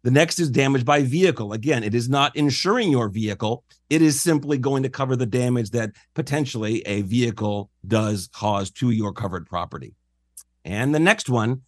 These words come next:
it is one of my favorites, just to say it, is, I'll just give you the, the, the initials first, V M M. And we always hear about this.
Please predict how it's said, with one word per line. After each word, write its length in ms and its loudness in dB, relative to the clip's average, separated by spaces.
it 200 -2
is 200 2
one 200 0
of 80 0
my 180 0
favorites, 460 0
just 220 -6
to 80 -6
say 240 -2
it, 160 -8
is, 360 0
I'll 140 0
just 220 -4
give 140 2
you 40 2
the, 280 2
the, 300 0
the 140 2
initials 380 0
first, 260 -8
V 320 4
M 160 2
M. 300 -4
And 140 0
we 100 4
always 340 0
hear 160 -6
about 260 -14
this. 300 -16